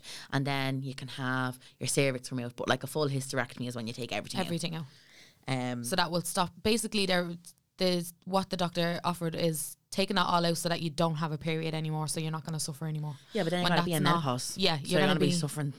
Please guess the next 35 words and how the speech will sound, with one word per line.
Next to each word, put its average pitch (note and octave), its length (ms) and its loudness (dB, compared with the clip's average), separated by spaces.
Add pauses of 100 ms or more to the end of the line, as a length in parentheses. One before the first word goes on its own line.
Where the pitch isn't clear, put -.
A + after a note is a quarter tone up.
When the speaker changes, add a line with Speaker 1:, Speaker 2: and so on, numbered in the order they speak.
Speaker 1:
still. C#3+ 260 4 (100)
Speaker 2:
Yeah, F#3 200 2 (100)
you're F3+ 100 -2
gonna F#3 140 2
be F3+ 120 2
in A3 100 4
menopause F#3+ 600 4
once F3+ 240 -2
you F3+ 60 -2
take E3+ 400 -4 (160)
everything E3+ 480 0
out. F#3 200 2 (260)
So F#3+ 100 -2
once G3 140 2
you G3+ 80 4
remove F#3 260 2
your F3+ 140 2
ovaries, E3+ 440 2
you E3+ 120 0
go E3+ 140 -2
into E3 380 2
surgical E3+ 460 0
menopause, A#3+ 480 2 (400)
and F3+ 100 4
then F3+ 140 4
you F3 80 4
have E3+ 320 0
completely F#3 440 0
different, D#3+ 460 0
uh, D#3+ 440 0
symptoms D#3+ 520 -2
and D#3 280 0
side E3 180 0
effects. E3+ 320 -8
So D#3+ 260 -4